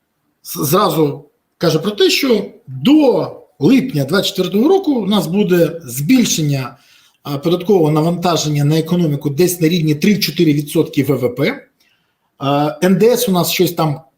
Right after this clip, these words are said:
на рівні двадцять чотири відсотки може статися. Дуже, а, потужно можуть збільшитись акцизи. І, знаєте,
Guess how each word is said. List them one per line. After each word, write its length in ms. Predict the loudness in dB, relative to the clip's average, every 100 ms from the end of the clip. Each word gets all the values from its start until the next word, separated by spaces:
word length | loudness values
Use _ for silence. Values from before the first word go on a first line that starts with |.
| -12
на 260 | -2 2
рівні 260 | 2 2 0
двадцять 300 | 0 -2 -4
чотири 240 | 0 0
відсотки 440 | 0 -4 -8 -4 -2
може 180 | -2
статися. 680 | -4 -4 -4 -4 -8 -8 -12 -14 -10 -10 -10 -6 0
Дуже, 800 | 2 2 2 2 4 2 0 -6 -18 _ _ _ _ _ _
а, 640 | -4 0 2 2 2 0 -2 -6 _
потужно 500 | -2 2 2 4 2
можуть 320 | 2 0 -2
збільшитись 680 | -4 0 0 0 -4 -4 -2
акцизи. 880 | -6 -6 -4 0 2 2 2 0 -2 -8 -20 -20 _ _ _ _
І, 380 | 0 2 4 2
знаєте, 640 | 0 -2 0 0 0 -4